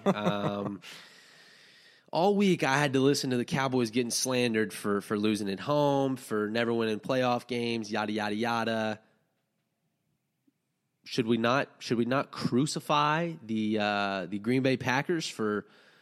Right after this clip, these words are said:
Speaker 1: not only losing at home, not only getting a first-round bye,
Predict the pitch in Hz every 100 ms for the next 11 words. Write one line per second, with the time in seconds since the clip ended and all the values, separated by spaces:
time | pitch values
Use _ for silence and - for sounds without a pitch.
0 | _ _ 123 131 160 180 147 147 135 117
1 | 104 - 156 131 113 110 123 - _ _
2 | _ _ _ _ - 107 135 170 143 131
3 | 131 117 110 127 113 - 104 95 123 147
4 | 135 113 110 110